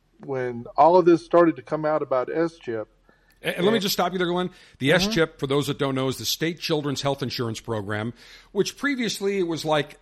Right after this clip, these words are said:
Speaker 2: a penny. It was a very small excise tax on tobacco products. And then when the S chip tax went for renewal, the tax jumped massively.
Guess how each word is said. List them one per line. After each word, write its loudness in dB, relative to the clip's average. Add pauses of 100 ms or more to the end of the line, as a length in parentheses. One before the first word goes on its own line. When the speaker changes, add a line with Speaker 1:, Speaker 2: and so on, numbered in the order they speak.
(140)
Speaker 2:
a -4
penny. -4
It -6
was -6
a -2
very -2
small 0 (180)
excise -2
tax -4 (400)
on -2 (300)
tobacco 2
products. -8 (340)
And -2
then 2
when 0
the -2
S -2
chip -4
tax -2
went -4
for -8
renewal, 2 (480)
the 2
tax 4
jumped 0 (200)
massively. -6